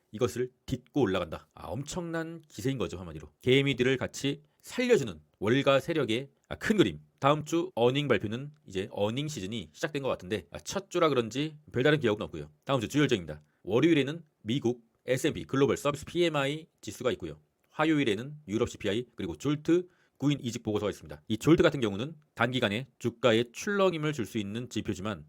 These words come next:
사실은 정확도가 많이 부족하다. 언제나 그랬듯이 졸트 보고서가 난 후에는, 어, 주가가 출렁이긴 했으나 지속적인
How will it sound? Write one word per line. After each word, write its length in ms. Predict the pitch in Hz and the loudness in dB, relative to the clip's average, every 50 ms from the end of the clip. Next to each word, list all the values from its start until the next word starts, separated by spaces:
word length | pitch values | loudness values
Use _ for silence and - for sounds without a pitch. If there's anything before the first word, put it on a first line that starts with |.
| _ _ | _ _
사실은 400 | _ - 135 135 135 131 135 139 139 - | _ -6 -4 -4 -2 -4 -4 -6 -8 -4
정확도가 500 | - 101 113 123 - - 110 110 120 113 | -4 -2 -2 -2 -2 -2 0 2 2 2
많이 220 | 98 90 98 95 | 2 -2 -4 -8
부족하다. 440 | - - 90 90 - - 82 78 - _ _ | -8 -8 -10 -8 -8 -8 -10 -12 -12 _ _
언제나 480 | - 117 135 147 147 143 143 135 139 131 | -2 -2 -2 -2 -2 -2 0 0 0 -2
그랬듯이 640 | - - 110 104 - 107 98 - - 131 143 - - _ _ | -2 -2 -4 -4 -4 -6 -6 -6 -6 -8 -8 -8 -12 _ _
졸트 300 | - 135 131 - 127 131 | -2 -2 0 2 0 0
보고서가 360 | 123 113 120 113 117 110 107 | 2 2 2 2 4 2 4
난 120 | 98 95 98 | 2 2 0
후에는, 420 | 101 - 143 120 101 113 135 147 - _ | -2 -4 -2 -2 -2 -6 -8 -12 -16 _
어, 100 | - 82 | -14 -14
주가가 360 | - - 120 123 131 123 120 120 | -8 -8 -4 0 2 2 2 0
출렁이긴 580 | - - - 208 202 202 185 160 120 127 131 | -2 -6 -8 -4 -2 -2 -2 -2 -4 -4 -4
했으나 320 | 135 - - 104 120 139 - _ - _ | -4 -6 -6 -6 -8 -8 -8 _ -20 _
지속적인 880 | - - 123 123 170 156 - _ - 156 147 139 139 151 151 160 170 | -8 -4 -2 -2 -2 -2 -4 _ -2 0 0 0 0 -4 -6 -6 -10